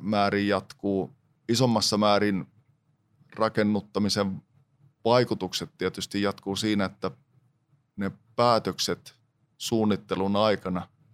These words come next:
nämä elinkaarikustannukset, niin nehän konkretisoituu sitten vasta käytön aikana. Eli silloin suunnitteluvaiheessa on päätetty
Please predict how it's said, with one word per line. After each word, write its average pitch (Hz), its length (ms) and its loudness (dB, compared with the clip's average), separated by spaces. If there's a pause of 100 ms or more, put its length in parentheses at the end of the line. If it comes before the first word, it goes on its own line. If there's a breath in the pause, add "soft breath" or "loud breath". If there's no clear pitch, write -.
(120)
nämä 98 200 2
elinkaarikustannukset, 92 1500 -2 (480)
niin 90 120 -4
nehän 101 220 0
konkretisoituu 95 920 -2
sitten 95 340 -6
vasta 98 280 -2
käytön 92 500 0
aikana. 80 460 -6 (760)
Eli 87 160 -6
silloin 98 280 0
suunnitteluvaiheessa 101 1200 2
on 90 100 -2
päätetty 95 640 -2